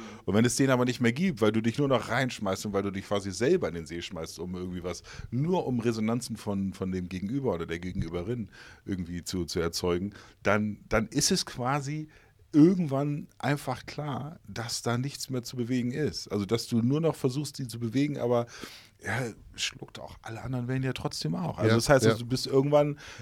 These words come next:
Speaker 1: einfach nicht mehr in der Lage, das Ganze zu überblicken.
Speaker 2: Ja.
Speaker 1: Und das, und das, und dann ist der Bewegung und du kannst sie nicht mehr steuern und das kann auch zu viel sein. Deswegen war ja auch in dem Teil,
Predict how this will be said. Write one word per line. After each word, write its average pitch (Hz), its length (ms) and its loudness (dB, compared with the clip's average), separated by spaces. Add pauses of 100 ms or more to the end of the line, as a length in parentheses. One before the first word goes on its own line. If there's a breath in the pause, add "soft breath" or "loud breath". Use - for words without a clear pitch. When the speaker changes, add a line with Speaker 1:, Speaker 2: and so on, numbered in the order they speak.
Speaker 1:
einfach 131 260 -2
nicht 139 220 -4
mehr 135 100 0
in 127 60 -2
der 123 100 4
Lage, 117 240 6
das 113 160 -4
Ganze 117 300 -2
zu - 100 -6
überblicken. 120 560 -2 (220)
Speaker 2:
Ja. 104 160 2
Speaker 1:
Und 95 160 -4
das, - 260 -4
und 107 200 -6
das, 107 260 0
und 113 160 -4
dann 127 160 6
ist 131 180 -4
der 117 220 4
Bewegung 123 520 0
und 120 100 2
du 107 60 0
kannst 117 220 -2
sie 123 80 -4
nicht 117 160 -4
mehr 117 80 -4
steuern 117 400 -4
und 107 140 -6 (480 loud breath)
das 120 180 6
kann 123 160 2
auch 110 140 0
zu - 120 -4
viel 123 220 4
sein. 98 160 4
Deswegen 107 380 4
war 104 120 12
ja 107 120 12
auch 98 80 6
in 107 80 6
dem 98 140 4
Teil, 107 360 10